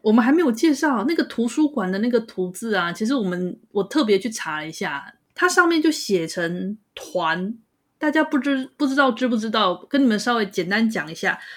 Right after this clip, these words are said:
图书馆的大魔法师呢，它不管是日文也好，还是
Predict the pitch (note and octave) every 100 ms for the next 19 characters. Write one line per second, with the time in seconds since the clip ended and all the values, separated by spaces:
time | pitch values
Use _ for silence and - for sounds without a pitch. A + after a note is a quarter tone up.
0 | - - - - D4+ F#4+ E4 B3 A3+ D4
1 | A#3+ A3+ F#3 E3 - A3 A3 G3+ F#3+ -
2 | B3 B3 B3 - B3+ F3 E3 G#3+ A#3 A3
3 | F3+ E3 E3+ E3+ D#3+ - E3 A3 G#3